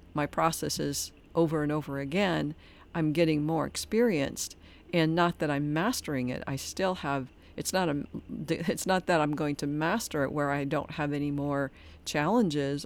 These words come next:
or things to learn. I just go, "Oh yeah, here's another one of those places where I've got something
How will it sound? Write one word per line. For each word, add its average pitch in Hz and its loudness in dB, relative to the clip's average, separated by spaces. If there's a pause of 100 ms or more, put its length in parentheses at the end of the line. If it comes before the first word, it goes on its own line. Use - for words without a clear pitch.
or 143 -2
things 147 0
to 135 -8
learn. 156 0 (400)
I 165 -2
just 160 -4
go, 143 0
"Oh 185 4
yeah, 165 0 (300)
here's 180 0
another 160 4
one 135 0
of 139 -6
those 143 -4
places 156 -2
where 143 0
I've 135 -6
got - -4
something 185 -2